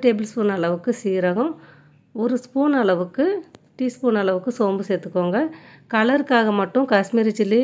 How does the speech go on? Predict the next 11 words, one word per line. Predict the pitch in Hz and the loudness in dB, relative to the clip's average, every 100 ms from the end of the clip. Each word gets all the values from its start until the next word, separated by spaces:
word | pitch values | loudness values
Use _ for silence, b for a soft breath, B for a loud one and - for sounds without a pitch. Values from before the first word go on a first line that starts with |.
| 269 | 2
நாலஞ்சு | 208 190 185 196 214 | 0 0 0 -2 -2
சேர்த்துக்கிறேன். | 185 170 165 220 285 - | -4 -4 -2 -2 -2 -2
காஷ்மீரி | 208 208 233 208 | -2 0 -2 0
சில்லி | 220 196 190 | 0 2 2
இல்லைன்னா | 190 202 214 302 | 2 2 2 2
நீங்க | 269 208 247 240 | 4 4 2 4
ரெண்டு | 220 226 247 - 208 | 2 2 0 -4 -4
காஞ்ச | 202 208 | 0 2
மிளகாய் | 196 180 180 | 2 0 0
சேர்த்துட்டு, | 185 180 175 254 330 B B B B _ - | 0 -2 -2 -2 -2 B B B B _ -4
ரெண்டு | 202 208 | 0 2